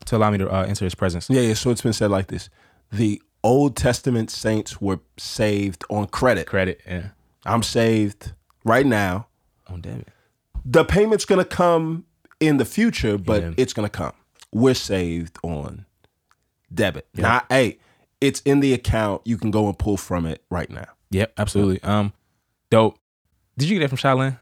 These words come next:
Speaker 1: Just quick question.
Speaker 2: I,
Speaker 1: He
Speaker 2: I
Speaker 1: said
Speaker 2: think
Speaker 1: it.
Speaker 2: so, yeah.
Speaker 1: Okay, he
Speaker 2: Yeah,
Speaker 1: said
Speaker 2: yeah.
Speaker 1: something.
Speaker 2: Shai said it, yeah.
Speaker 1: Yeah, a bunch of people I know
Speaker 2: Yep.
Speaker 1: he said it, yeah. All right, twenty-three. Um, real quick. Holy, uh,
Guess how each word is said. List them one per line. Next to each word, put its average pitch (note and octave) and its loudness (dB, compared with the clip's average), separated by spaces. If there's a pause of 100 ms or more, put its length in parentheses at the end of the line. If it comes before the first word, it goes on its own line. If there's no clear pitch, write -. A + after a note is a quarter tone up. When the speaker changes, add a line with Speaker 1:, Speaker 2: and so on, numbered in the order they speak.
Speaker 1:
Just A2 -4
quick - -4
question. G#2+ -2 (580)
Speaker 2:
I, C3+ -2
Speaker 1:
He A#2+ -8 (220)
Speaker 2:
I C#3+ 2
Speaker 1:
said - 0
Speaker 2:
think F#3+ 2
Speaker 1:
it. - -4
Speaker 2:
so, A#2+ 0
yeah. F3 2
Speaker 1:
Okay, G2 -4
he - 2
Speaker 2:
Yeah, G3+ 4
Speaker 1:
said F#3+ 4
Speaker 2:
yeah. D3 2
Speaker 1:
something. F2 -2
Speaker 2:
Shai C#3+ -2
said E3+ -4
it, - -10
yeah. F#3 2
Speaker 1:
Yeah, A2 0
a E2+ -8
bunch A#2 0
of - -12
people F2+ -4
I F#2 -6
know F#2+ -2
Speaker 2:
Yep. F#3 2
Speaker 1:
he E2 -8
said E2+ -8
it, - -18
yeah. D#2 -8 (360)
All G#2+ 4
right, G2+ 0
twenty-three. D3 2 (580)
Um, A#2+ 2
real C3+ 2
quick. D3 0 (720)
Holy, D#3 4
uh, A#2 2